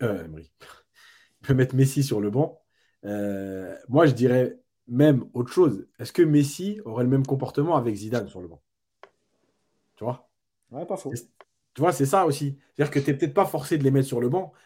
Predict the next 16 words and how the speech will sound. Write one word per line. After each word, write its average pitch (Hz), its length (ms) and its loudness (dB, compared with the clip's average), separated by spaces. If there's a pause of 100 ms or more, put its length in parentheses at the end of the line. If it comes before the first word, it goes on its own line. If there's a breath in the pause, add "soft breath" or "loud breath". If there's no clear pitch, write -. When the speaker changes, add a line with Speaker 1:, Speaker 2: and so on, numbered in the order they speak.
(140 soft breath)
Speaker 1:
mais 120 80 -2
peut-être 143 340 2
que - 100 0
Neymar, 139 500 2
Messi, 147 520 -4 (360 soft breath)
euh, 107 300 -6
bah, 104 160 -4
Verratti, 123 440 0
puisqu'on 95 280 -14
a 92 100 -12
dit 104 140 -8
aujourd'hui 104 320 -6
que 101 60 -16
Verratti 98 540 -10
était 95 200 -12
aussi, 92 260 -14